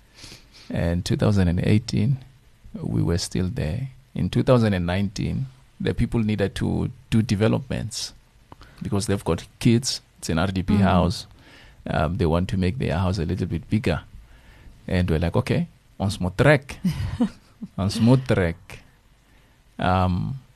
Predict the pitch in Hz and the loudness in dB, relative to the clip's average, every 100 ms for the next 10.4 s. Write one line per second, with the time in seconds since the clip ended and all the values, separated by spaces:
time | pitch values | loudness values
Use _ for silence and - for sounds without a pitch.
0 | _ _ _ _ _ - - 95 131 127 | _ _ _ _ _ -10 2 4 6 6
1 | 113 113 107 98 98 - 101 90 98 110 | 2 2 2 2 0 0 0 0 -2 -4
2 | 131 - _ 269 107 107 104 101 120 123 | -6 -8 _ -8 0 2 4 4 4 4
3 | 104 95 104 95 98 95 107 85 82 82 | 2 0 0 2 0 -2 -2 0 2 0
4 | 78 82 82 110 - _ _ - - 50 | 0 -2 -4 -6 -12 _ _ -14 -6 -4
5 | 50 50 - 135 - _ _ - _ - | -4 -4 -6 -10 -12 _ _ -20 _ -20
6 | _ - 113 - 98 - 90 87 80 80 | _ -2 0 2 2 2 0 2 2 2
7 | 90 - - 95 110 101 - - 82 82 | 0 -2 0 2 2 2 -2 -4 -4 -4
8 | 113 - - - - _ - - 87 90 | -8 -14 -20 -20 -20 _ -16 -6 -2 0
9 | 92 - 127 113 110 139 139 120 90 - | 0 0 0 0 0 0 0 -2 -2 -4
10 | - 90 - - | -4 -4 -6 -12